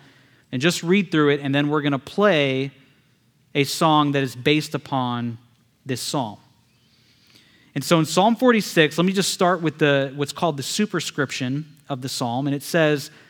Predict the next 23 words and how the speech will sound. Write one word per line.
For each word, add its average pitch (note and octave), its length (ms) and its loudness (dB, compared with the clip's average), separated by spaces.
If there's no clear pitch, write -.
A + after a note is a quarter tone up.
"For A#3 480 4
the B3 80 2
choir F3+ 460 4
director, C3 800 -2
a D3 120 2
psalm E3+ 720 2
of C#3+ 140 -4
the C#3 60 -4
sons G#3 360 0
of A3+ 100 -6
Korah, C3 560 0
set G3 440 2
to G3+ 240 -2
Alamoth D#3 680 0
a C#3 100 -8
song." A#2 480 -6
So D3 120 -6
stopping F3 420 0
right E3 160 2
here E3+ 160 0
for F#3 140 0
a F3+ 40 2
moment, F#3 400 0